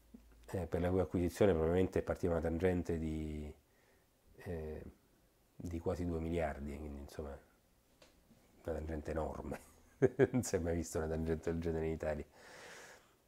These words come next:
Però, eh, in realtà quella cosa lì è all'interno di una enorme operazione bancaria, finanziaria,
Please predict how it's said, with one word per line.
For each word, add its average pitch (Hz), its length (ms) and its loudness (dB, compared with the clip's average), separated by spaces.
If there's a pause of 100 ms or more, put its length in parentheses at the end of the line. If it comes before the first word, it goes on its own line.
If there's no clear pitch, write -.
(760)
Però, 143 600 12 (1080)
eh, 101 440 2
in 110 180 4
realtà 110 300 6
quella 135 480 12
cosa 92 320 10
lì 80 440 2
è 110 180 4
all'interno 113 720 12
di 92 120 6
una 90 420 4
enorme 82 880 4 (720)
operazione 90 600 0
bancaria, 78 760 -2
finanziaria, 82 840 -4